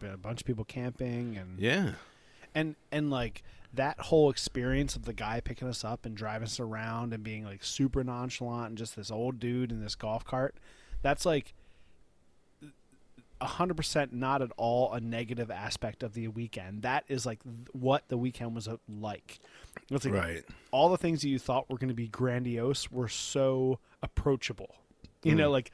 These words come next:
Speaker 1: a dude driving you around a corner and being like, "Yeah, park in this field wherever you want," or, you know,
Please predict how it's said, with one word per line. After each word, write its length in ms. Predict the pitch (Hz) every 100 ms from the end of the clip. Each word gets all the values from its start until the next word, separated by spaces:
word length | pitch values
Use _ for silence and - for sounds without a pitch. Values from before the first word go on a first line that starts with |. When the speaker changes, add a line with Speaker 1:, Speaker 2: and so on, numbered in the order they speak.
| - - -
Speaker 1:
a 60 | 143
dude 320 | 127 170 160
driving 320 | 143 139 143
you 80 | 147
around 120 | 135
a 40 | 139
corner 200 | 156 135
and 80 |
being 100 | 135
like, 160 | 135 180
"Yeah, 60 | -
park 200 | - 202
in 60 | 220
this 120 | -
field 160 | 220
wherever 180 | 165 180
you 100 | 196
want," 180 | 190 - 156
or, 140 | 147
you 160 | 147 147
know, 160 | 123